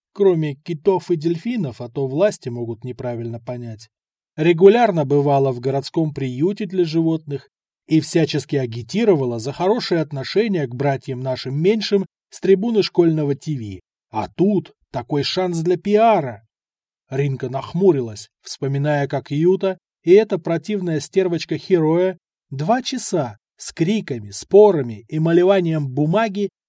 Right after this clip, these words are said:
переделывали гениальный план серого кардинала. И тут же улыбнулась, когда вспомнила, как журналистка попыталась выставить её с обсуждения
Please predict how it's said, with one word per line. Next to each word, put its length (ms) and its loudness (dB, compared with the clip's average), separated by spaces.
переделывали 800 2
гениальный 680 0
план 300 -4
серого 440 -6
кардинала. 760 -6
И 120 -4
тут 220 0
же 140 -2
улыбнулась, 800 -4
когда 260 -2
вспомнила, 640 -4
как 220 -8
журналистка 720 0
попыталась 640 -4
выставить 500 -4
её 180 -2
с 100 -10
обсуждения 880 -4